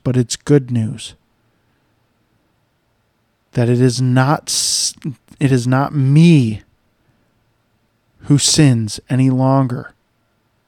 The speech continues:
It is sin living in me. We are a new creation. We are a new creation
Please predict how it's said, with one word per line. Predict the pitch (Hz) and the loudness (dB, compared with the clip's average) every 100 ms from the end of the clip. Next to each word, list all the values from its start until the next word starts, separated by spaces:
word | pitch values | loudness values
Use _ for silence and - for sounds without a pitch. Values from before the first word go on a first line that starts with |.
| _ _ _ _ | _ _ _ _
It | 139 | 0
is | 127 117 | 2 0
sin | - - - 165 131 113 110 - _ _ _ | -2 -2 2 4 4 2 -4 -8 _ _ _
living | 143 127 120 123 120 - - | -6 -2 0 0 -2 -8 -4
in | 127 127 113 | -2 -2 -4
me. | 107 98 - _ _ _ _ _ _ _ _ _ _ | -8 -12 -20 _ _ _ _ _ _ _ _ _ _
We | 147 151 | 2 2
are | 156 135 127 | 2 2 2
a | 120 | 2
new | 120 131 143 175 208 208 _ _ - | 0 4 4 4 0 -6 _ _ -16
creation. | - 139 127 123 151 - 120 - - _ _ _ _ _ _ _ _ _ _ _ _ _ _ _ _ _ _ _ _ _ _ _ _ _ _ _ _ _ _ _ _ _ | -6 -2 0 0 -2 -4 -8 -12 -18 _ _ _ _ _ _ _ _ _ _ _ _ _ _ _ _ _ _ _ _ _ _ _ _ _ _ _ _ _ _ _ _ _
We | - 131 | -2 2
are | 123 120 | 2 2
a | 120 | 2
new | 123 170 | 4 2
creation | - 196 160 143 131 - 120 120 | 2 -2 0 0 -2 -4 -4 -6